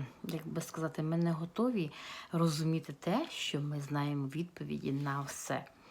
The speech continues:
Ми просто їх, наче як, е, боїмося.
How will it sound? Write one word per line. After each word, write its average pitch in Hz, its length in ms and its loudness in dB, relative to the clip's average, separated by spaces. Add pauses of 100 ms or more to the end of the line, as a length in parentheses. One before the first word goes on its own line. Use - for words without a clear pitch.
(360)
Ми 254 80 0
просто 302 340 4
їх, 240 320 4
наче 202 280 4
як, 180 280 4
е, 165 280 4
боїмося. 175 800 2